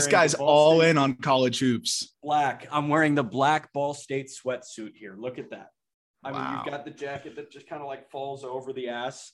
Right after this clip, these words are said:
Speaker 1: Like, I'm kinda living large with this sweatsuit.
Speaker 2: See, this is what you're missing on YouTube. And I don't discourage you. Thank you for listening to wherever you listen to podcasts. But
Speaker 1: Yeah.
Speaker 2: if you wanna sprinkle in a little bit of sweatsuit, Jack McMullen in a hotel room with,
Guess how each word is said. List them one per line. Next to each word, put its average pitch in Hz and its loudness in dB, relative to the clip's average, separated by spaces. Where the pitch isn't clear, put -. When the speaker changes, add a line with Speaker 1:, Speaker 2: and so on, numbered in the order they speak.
Speaker 1:
Like, 110 -12
I'm 117 -4
kinda 113 -6
living 104 -6
large 92 -8
with 98 -16
this 95 -14
sweatsuit. 92 -16
Speaker 2:
See, 139 0
this 156 2
is 190 4
what 185 4
you're 160 6
missing 143 2
on 110 -2
YouTube. 110 -2
And 107 -6
I 151 4
don't 156 4
discourage 113 0
you. 98 -6
Thank 120 -4
you 123 -12
for 101 -14
listening 98 -10
to 98 -12
wherever 110 -2
you 101 -6
listen 101 -8
to - -12
podcasts. 113 -6
But 170 4
Speaker 1:
Yeah. 110 0
Speaker 2:
if 92 -4
you 202 4
wanna 202 6
sprinkle 175 2
in 165 4
a 156 4
little 147 6
bit 127 0
of 120 2
sweatsuit, 131 0
Jack 135 -4
McMullen 123 0
in 110 -2
a 104 -4
hotel 120 -2
room 107 -4
with, 101 -10